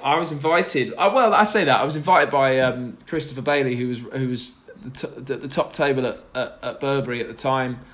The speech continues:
I sat on a table with him and Naomi Campbell and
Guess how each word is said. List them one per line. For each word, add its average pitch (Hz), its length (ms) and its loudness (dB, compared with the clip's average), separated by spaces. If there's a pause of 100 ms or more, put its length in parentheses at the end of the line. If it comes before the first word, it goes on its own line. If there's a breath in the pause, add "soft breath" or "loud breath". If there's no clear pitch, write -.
(280 loud breath)
I - 40 -16
sat 127 240 0
on 127 120 -6
a - 20 -8
table 135 300 -2
with 127 160 -6
him 139 180 0
and 131 80 -2
Naomi 127 300 -2
Campbell 131 480 -2
and 117 240 -8